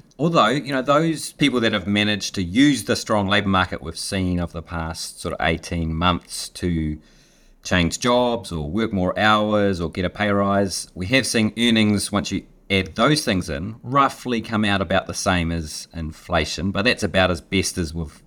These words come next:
we've got, keeping, keeping pace with inflation. But things are, you know, starting to change. Now, some of that is employers perhaps rethinking employment intentions. They face into the softer economy, but the vast majority is that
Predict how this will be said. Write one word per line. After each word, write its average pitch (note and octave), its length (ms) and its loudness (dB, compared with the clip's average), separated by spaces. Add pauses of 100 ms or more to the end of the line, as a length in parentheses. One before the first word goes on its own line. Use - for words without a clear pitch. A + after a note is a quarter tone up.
we've D2+ 200 -8
got, - 280 -2 (240)
keeping, E2 500 -2 (320)
keeping E2 320 -4
pace - 480 0
with F2+ 220 -2
inflation. G#2 400 0
But - 200 4 (680)
things E3+ 320 4
are, C3+ 540 2
you B2+ 120 -2
know, A2 40 -2
starting C3+ 360 2
to A#2 80 -6
change. G#2 360 4
Now, G2+ 120 0
some C#3+ 180 2
of A2+ 80 6
that G2+ 400 0
is F2 380 -4
employers F2+ 1040 0 (360)
perhaps - 380 -2 (180)
rethinking G#2 560 2
employment B2 420 2
intentions. B2+ 640 0
They F2 120 2
face E2+ 320 -2
into F2 240 -4
the D#2+ 120 -6
softer D#2+ 440 -6
economy, B2 440 0
but G2 320 -2 (380)
the G2 80 0
vast G2+ 360 2
majority G2 540 2
is D#2+ 380 -6
that E2+ 260 -6